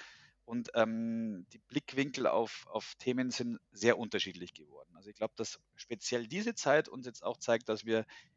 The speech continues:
schneller werden müssen, besser beobachten, was macht das Umfeld, was macht der Kunde, was machen unsere Fachbereiche als H Rler, um diesen Bogen zu spannen. Was benötigen sie jetzt, wenn wir wieder zurückkehren in eine gewisse Normalität?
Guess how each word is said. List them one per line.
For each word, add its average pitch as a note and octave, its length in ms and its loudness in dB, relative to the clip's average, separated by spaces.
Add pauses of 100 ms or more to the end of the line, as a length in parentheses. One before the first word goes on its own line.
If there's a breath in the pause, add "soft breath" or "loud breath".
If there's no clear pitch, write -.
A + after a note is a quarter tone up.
(320)
schneller C3 440 8
werden B2+ 320 8
müssen, B2 640 -2
besser A2 280 0
beobachten, C3 680 2 (180)
was A2 320 2
macht G#2+ 640 -2
das A#2 180 -4
Umfeld, A#2+ 460 -2
was G#2 140 2
macht A2+ 280 2
der A#2+ 100 4
Kunde, A2 380 -6 (440 loud breath)
was G#2+ 140 0
machen F3 260 10
unsere D3 200 4
Fachbereiche B2+ 640 10
als A#2 120 10
H A2 260 2
Rler, B2 240 6
um A#2 140 0
diesen A2 200 -8
Bogen B2+ 260 -4
zu - 100 -12
spannen. A#2+ 380 2 (480 loud breath)
Was - 160 4
benötigen E3+ 580 2
sie E3 160 0
jetzt, D#3+ 400 6
wenn B2 180 -2
wir B2 100 -2
wieder A#2+ 180 0
zurückkehren C3 460 2
in B2 100 -4
eine B2 80 4
gewisse B2 400 2
Normalität? B2+ 720 4